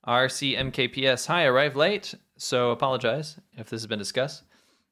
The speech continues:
There's a China, China, uh, channel called China Insights that has been posting about floods and protests and the fact that supplies are n-, not going where they should. Is this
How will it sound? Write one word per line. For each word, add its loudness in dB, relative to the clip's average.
There's -4
a -4
China, 0
China, -2
uh, 2
channel -2
called -4
China 0
Insights -2
that -2
has -6
been -6
posting -4
about -2
floods -2
and -8
protests -2
and -10
the -10
fact -6
that -8
supplies -2
are 4
n-, -4
not 0
going 2
where 0
they 0
should. 2
Is -4
this -4